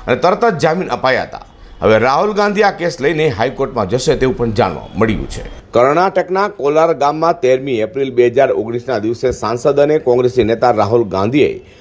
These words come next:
ચૂંટણી સભામાં કહ્યું હતું કે નીરવ મોદી, લલિત મોદી, નરેન્દ્ર મોદીની અટક કેમ કોમન છે? બધા ચોની અટક મોદી કેમ છે?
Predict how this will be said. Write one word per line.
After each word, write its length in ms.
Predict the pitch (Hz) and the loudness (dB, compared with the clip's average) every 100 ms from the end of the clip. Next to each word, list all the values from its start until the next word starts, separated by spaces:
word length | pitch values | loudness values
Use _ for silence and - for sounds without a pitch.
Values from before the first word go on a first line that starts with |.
| - | -8
ચૂંટણી 360 | 147 165 175 190 | 0 2 4 4
સભામાં 520 | 190 151 156 160 160 | 4 2 2 0 -2
કહ્યું 280 | 120 131 143 | 0 -2 -2
હતું 160 | 147 151 | -4 -4
કે 120 | 147 | -4
નીરવ 340 | 117 131 143 | -2 0 0
મોદી, 420 | 110 101 98 135 180 | 0 -2 -2 -6 -10
લલિત 360 | 85 123 175 165 | -2 2 2 0
મોદી, 440 | 139 180 117 67 - - - | 0 2 0 -4 -14 -20 -10
નરેન્દ્ર 520 | 107 139 160 185 196 202 | 0 2 4 2 2 2
મોદીની 400 | 160 165 180 175 | 0 0 0 0
અટક 400 | 147 151 175 - | -4 -4 -6 -4
કેમ 240 | 185 202 | -4 -4
કોમન 480 | 190 156 147 131 110 | -4 -4 0 -2 -4
છે? 260 | 92 - _ _ _ - | -10 -16 _ _ _ -10
બધા 400 | 104 131 160 190 | -2 2 4 2
ચોની 300 | 196 180 180 | 0 -4 -2
અટક 300 | 175 165 175 | -4 -4 -8
મોદી 320 | 139 139 147 | -6 -8 -6
કેમ 360 | 151 123 107 85 | -6 -6 -8 -10
છે? 160 | - | -16